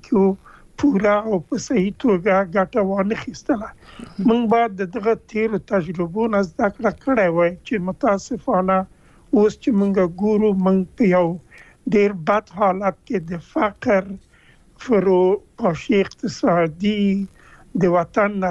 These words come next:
تیښته، فرار. تاسو فکر وکړئ چې په درې وروستي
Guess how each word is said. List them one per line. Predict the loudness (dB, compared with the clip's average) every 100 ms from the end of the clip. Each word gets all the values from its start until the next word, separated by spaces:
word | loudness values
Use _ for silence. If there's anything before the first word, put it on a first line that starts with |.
| -6
تیښته، | -2 0 -2 -6 -8 -8 -4
فرار. | -2 2 2 2 0 -8 _ _ -6
تاسو | -4 -2 -4 -8
فکر | -2 0
وکړئ | 0 -2 -4 -4
چې | -4 -6 -2
په | -2 -2 -6 _ -14 -6 -2
درې | 0 0 0
وروستي | -2 -4 -2 -2